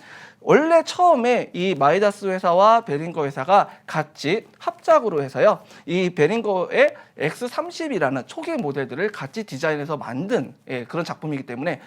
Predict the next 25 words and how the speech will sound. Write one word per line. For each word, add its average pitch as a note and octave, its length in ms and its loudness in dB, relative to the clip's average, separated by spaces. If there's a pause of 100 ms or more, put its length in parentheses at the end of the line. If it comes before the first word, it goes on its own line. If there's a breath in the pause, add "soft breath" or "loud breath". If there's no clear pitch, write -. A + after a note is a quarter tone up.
(240 loud breath)
그리고 D4 360 -2
나서, G#3 480 2 (340 loud breath)
어, D3 340 0
마이다스 C4 500 6
회사에서 E3+ 580 2 (220 loud breath)
같은 C#4+ 640 -2
버전으로, D3 800 -2
같은, C#4+ 760 -4
어, C#3 320 -2
기능으로 G3+ 520 -2
해서 G#3 320 2 (240 loud breath)
자체적으로, D3+ 760 -2 (240 soft breath)
예, A#2+ 160 -4 (200 soft breath)
마이다스 G3 500 4
브랜드의 C3+ 460 -4
엠 C#3+ 100 -2
삼십이 A#3+ 420 -6
브랜드를 C#3 360 -6
만들었을 D3+ 400 -10
뿐이에요. D3+ 380 -10 (140)
그래서 F3+ 320 0 (300 loud breath)
실상 D#4 560 4
모양은 C#4+ 480 6
다르고 E3 600 0 (220 loud breath)
약간씩, B3 640 0